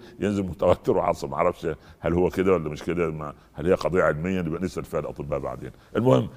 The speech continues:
فلم، لا يتحملون عصبيته، وبعدين على أتفه الأسباب يؤنبنا ويصغرنا أمامنا. طيب، وإيه رأيك في التلاميذ؟ أعوذ بالله يا شيخ. طب أنا عايز ألاقي واحد راضي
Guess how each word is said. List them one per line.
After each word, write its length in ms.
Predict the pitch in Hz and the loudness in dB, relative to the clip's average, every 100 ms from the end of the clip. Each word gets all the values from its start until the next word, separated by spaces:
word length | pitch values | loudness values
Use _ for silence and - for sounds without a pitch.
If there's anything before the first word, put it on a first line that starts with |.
| - - | -16 0
فلم، 840 | 113 110 - - 90 104 110 131 | 2 2 -2 -10 -8 4 6 6
لا 240 | 120 131 147 | 8 10 10
يتحملون 760 | 135 120 113 110 107 101 85 | 10 4 4 4 4 4 4
عصبيته، 640 | 82 92 104 92 95 87 78 - - | 4 4 2 2 2 0 -6 -12 -4
وبعدين 480 | 95 107 104 120 143 | 0 4 4 2 2
على 340 | 123 120 120 143 | 4 6 6 4
أتفه 340 | 147 - 139 | 0 2 2
الأسباب 580 | 143 135 - 147 160 190 - - - - | 2 -2 -2 4 4 4 -4 -20 -20 -8
يؤنبنا 800 | 113 117 120 123 123 110 87 78 - | 0 2 4 4 4 4 2 -4 -2
ويصغرنا 800 | 87 104 117 98 101 107 95 82 | 2 2 4 2 2 0 0 -4
أمامنا. 320 | 87 82 76 - | -4 -4 -6 -2
طيب، 180 | 101 101 | 2 2
وإيه 160 | 113 127 | 2 2
رأيك 180 | 139 | 0
في 60 | - | -2
التلاميذ؟ 520 | 117 107 107 117 110 - - - - | -2 0 2 0 -2 -4 -14 -20 -2
أعوذ 420 | - 139 123 110 104 | 2 4 2 2 0
بالله 360 | 95 95 95 | 0 2 4
يا 200 | 90 87 | 4 2
شيخ. 260 | 87 - - 101 - - - - - | 0 -6 -8 -12 -16 -20 -20 -16 -6
طب 100 | 98 | -2
أنا 100 | 101 | -2
عايز 240 | 107 85 - - 92 | -2 -6 -12 -6 0
ألاقي 300 | 92 98 87 | 2 2 2
واحد 380 | 90 85 78 | 2 0 -4
راضي 400 | 80 78 69 69 | -2 0 -2 -6